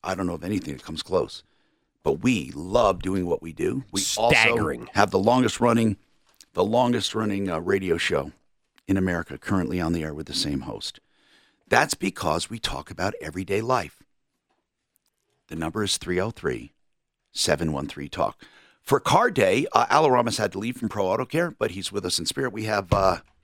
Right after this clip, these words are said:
Speaker 1: Jeff Vick from Kimmer Transmission, and we have Nick Yutzi from Flexident of Colorado. That's paintless dent repair. Let's go. Let's talk. We have David.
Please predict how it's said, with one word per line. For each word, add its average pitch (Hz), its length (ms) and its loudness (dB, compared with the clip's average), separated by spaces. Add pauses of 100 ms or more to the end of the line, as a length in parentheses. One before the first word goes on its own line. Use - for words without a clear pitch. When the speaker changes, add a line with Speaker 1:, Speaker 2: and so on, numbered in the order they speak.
(880)
Speaker 1:
Jeff - 240 2
Vick - 240 -4
from 123 140 -8
Kimmer 87 220 -6
Transmission, 92 760 -2 (420)
and 92 100 -12
we 98 100 -2
have 85 120 -2
Nick 98 220 -8
Yutzi 80 420 -4
from 73 400 -10 (380)
Flexident 98 480 -4
of - 100 -14
Colorado. 92 460 0
That's - 200 -8
paintless 82 460 -6
dent 87 220 -4
repair. 101 400 -10 (1400)
Let's 156 220 0
go. 147 320 -2 (120)
Let's - 240 -4
talk. - 500 -6 (460)
We 92 160 2
have 87 240 -2
David. 113 380 -2